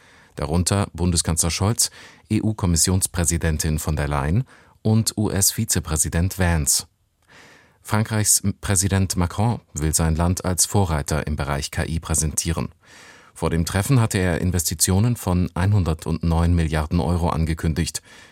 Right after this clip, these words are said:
Diese kämen aus den Vereinigten Arabischen Emiraten, von Investments-, Investmentfonds aus den U S A und Kanada sowie von französischen Unternehmen, sagte Macron dem Fernsehsender T F un.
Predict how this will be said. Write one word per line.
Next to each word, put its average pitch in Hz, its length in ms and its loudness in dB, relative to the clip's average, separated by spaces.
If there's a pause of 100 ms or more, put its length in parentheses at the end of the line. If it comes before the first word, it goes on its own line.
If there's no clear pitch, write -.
(140)
Diese 82 260 -2
kämen 92 400 2
aus 80 200 0
den 82 180 0
Vereinigten 85 560 0
Arabischen 76 500 -2
Emiraten, 76 640 -2 (300)
von 87 340 0
Investments-, 87 640 0 (260)
Investmentfonds 92 960 2 (300)
aus - 200 -2
den 78 200 -2
U 80 120 0
S 80 120 2
A 80 140 2
und 82 140 -2
Kanada 92 460 2 (400)
sowie 104 300 0
von 104 240 0
französischen 82 680 0
Unternehmen, 76 580 0 (460)
sagte 82 360 -2
Macron 92 400 0
dem 101 180 0
Fernsehsender 85 800 0
T - 160 0
F 87 160 -2
un. 85 280 -2